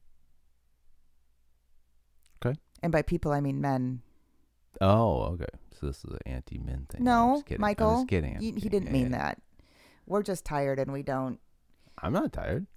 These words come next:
Speaker 1: <laughs> I'm
Speaker 2: I'm
Speaker 1: refreshed.
Speaker 2: tired.
Speaker 1: I got
Speaker 2: I'm
Speaker 1: my
Speaker 2: so
Speaker 1: coffee.
Speaker 2: tired. I'm so tired. Okay, I think this is headed in a
Speaker 1: Wait, what's
Speaker 2: s-,
Speaker 1: I, okay,
Speaker 2: sour
Speaker 1: I, I won't say anything bad.
Speaker 2: direction.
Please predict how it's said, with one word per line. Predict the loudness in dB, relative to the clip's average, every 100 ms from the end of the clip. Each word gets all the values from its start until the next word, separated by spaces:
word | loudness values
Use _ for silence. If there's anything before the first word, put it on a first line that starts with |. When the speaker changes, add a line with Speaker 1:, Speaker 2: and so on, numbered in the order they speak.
| -20 _
Speaker 1:
<laughs> | _ _
I'm | -18 -14 -12 -8 -4 -2 2
Speaker 2:
I'm | 2 2
Speaker 1:
refreshed. | 0 -4 -4 -6
Speaker 2:
tired. | 0
Speaker 1:
I |
got | 4 4
Speaker 2:
I'm | 4
Speaker 1:
my | 0
Speaker 2:
so | 4 2
Speaker 1:
coffee. | 4 0
Speaker 2:
tired. | 0 -14 -20 _
I'm | -14 -14
so | -14 -18
tired. | -16 -16 -16 -20 -20 -10 -4
Okay, | -2 4 4
I | 4
think | 0 -2 -2
this | -4 -2
is | -4
headed | -2 -2 -2
in | -2 -2
a | -6 -10 -20 _ _ _ -20 2
Speaker 1:
Wait, | 4 6
what's | 4 2
Speaker 2:
s-, | 2
Speaker 1:
I, | 0
okay, | 2 0
Speaker 2:
sour | 2 2 2 2 0 0
Speaker 1:
I, | 2
I |
won't | 2 0 -4
say | -2 -2 0
anything | -2 -2 -2 0
bad. | 0 0
Speaker 2:
direction. | 0 -2 -4 -8 -6 -4 0